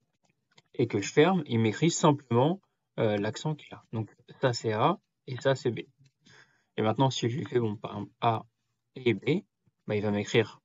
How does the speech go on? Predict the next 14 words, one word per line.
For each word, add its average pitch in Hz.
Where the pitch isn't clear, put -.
le 127
prénom, 113
le 127
nom, 131
plus 175
rajouter 113
à 139
la 107
fin 139
le, 120
le 107
B, 104
donc 117
le, 117